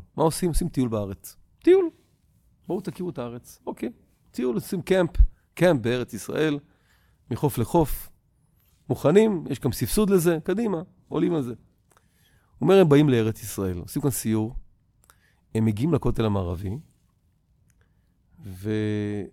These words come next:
אומר, "אני לא יודע להסביר את זה, זה משהו מדעי, אין לי הסבר לזה." הוא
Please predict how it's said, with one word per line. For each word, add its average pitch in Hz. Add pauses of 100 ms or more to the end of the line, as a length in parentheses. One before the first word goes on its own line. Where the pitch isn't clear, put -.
אומר, 131
"אני 123
לא 120
יודע 143
להסביר 110
את 107
זה, 120
זה 110
משהו 127
מדעי, 104 (300)
אין 160
לי 185
הסבר 101
לזה." 90
הוא 127